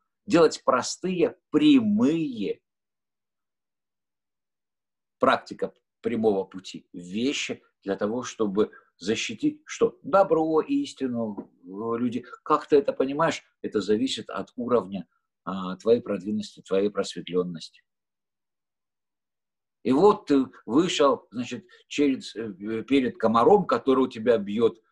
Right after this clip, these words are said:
кровь. Я знал одного мальчика, и вот он его не убивает, потому что, ну, ахимса, значит, этот вот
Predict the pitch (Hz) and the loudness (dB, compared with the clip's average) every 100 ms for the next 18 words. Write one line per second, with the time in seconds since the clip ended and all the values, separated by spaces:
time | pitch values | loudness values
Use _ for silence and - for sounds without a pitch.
0 | _ - 120 190 - - - 117 120 120 | _ -6 0 0 0 -10 -4 -2 0 2
1 | 113 107 104 104 117 156 - - 113 120 | 2 2 0 -2 0 0 -2 -4 -2 -2
2 | 123 117 110 107 107 104 107 139 160 - | -4 -6 -2 -2 -2 -4 0 2 2 0
3 | 110 110 110 113 - _ - 143 120 104 | -8 -8 -6 -6 -8 _ -6 0 0 0
4 | 127 139 - 101 _ _ _ 95 95 - | -6 -4 -6 -8 _ _ _ -16 -14 -10
5 | 101 104 98 90 92 | -8 -6 -8 -10 -12